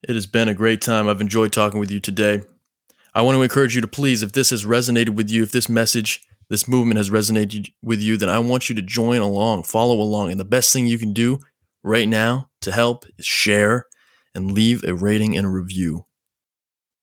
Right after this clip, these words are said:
That helps immensely. Go ahead and drop down there, leave a, take a second right now and go leave a five-star rating and review. Share with the men that need to hear this, men that need to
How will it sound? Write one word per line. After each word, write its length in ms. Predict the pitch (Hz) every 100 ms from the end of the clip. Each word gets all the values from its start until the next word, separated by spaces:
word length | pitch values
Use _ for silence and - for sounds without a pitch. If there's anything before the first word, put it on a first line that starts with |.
| _ _ _ _ _ _
That 120 | - 98
helps 240 | 101 -
immensely. 420 | 98 104 104 95
Go 160 | 90 107
ahead 160 | 117
and 240 | 113 101 92
drop 300 | - 113 110
down 200 | 117 113
there, 160 | 113
leave 240 | 110 113 107
a, 160 | 95 - _ _ _
take 200 | - 151
a 60 | 139
second 420 | - 120 107 95
right 180 | 107 123
now 280 | 123 110 98
and 180 | 101
go 120 | 104 110
leave 220 | 113 101
a 40 |
five-star 600 | - 113 110 - 123 110
rating 280 | 113 110 110
and 80 | 107
review. 520 | 104 110 120 120 107 _ _ _ _
Share 360 | - - 127 139
with 180 | 127
the 60 | 110
men 220 | 113 120
that 80 | 120
need 140 | 117
to 60 | 101
hear 200 | 101 120
this, 260 | 117 113 117
men 220 | 113 120
that 140 | 110
need 160 | 113 110
to 180 | 107